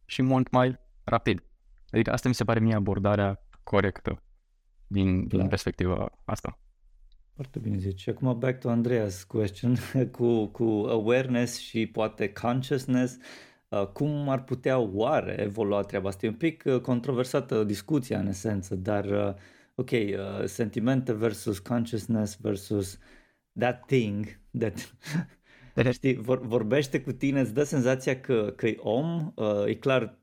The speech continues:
Speaker 2: dacă nu știi că nu e om, uh, nu poți să faci diferența, deci, uh, acel test, uh, faimos
Speaker 1: Ehe.
Speaker 2: e deja spart de mult. <laughs>
Speaker 1: Ehe.
Speaker 2: Um, uh, cum, cum vezi tu lucrurile astea? Dacă, dacă ar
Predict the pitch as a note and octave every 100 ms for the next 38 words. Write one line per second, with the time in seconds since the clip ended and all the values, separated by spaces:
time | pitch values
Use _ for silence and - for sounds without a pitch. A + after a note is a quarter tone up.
0 | - - A2+ A2+ B2 A#2 C3 C3 - A#2
1 | A2+ _ - A2+ A2+ A2 G#2+ G2 F#2+ F#2
2 | - - - - - - _ - _ -
3 | - A#2+ A#2+ A#2 G2+ - G#2 F#2+ - F#2+
4 | G#2 A#2 D3 C#3 G2+ - - G#2+ G2+ -
5 | A2+ F#2+ - G2+ - - - B3+ E3+ F#2+
6 | - F#2+ G#2 G2 F#2 G2 F#2 F#2 G2 A2+
7 | G2+ F#2 - - F#2+ F#2+ G2+ F#2+ G2+ B2+
8 | - - C#3+ - - - - C3 - -
9 | A2+ G#2+ G#2 G#2 G#2 - - _ _ _
10 | - - C#3 B2+ - F3 F3 - F#3 D#3+
11 | E3 - D#3+ C#3 D#3+ D3 C3 G#2+ - G2
12 | F#2 B2+ C3+ - B2+ A2 C#3+ - F#3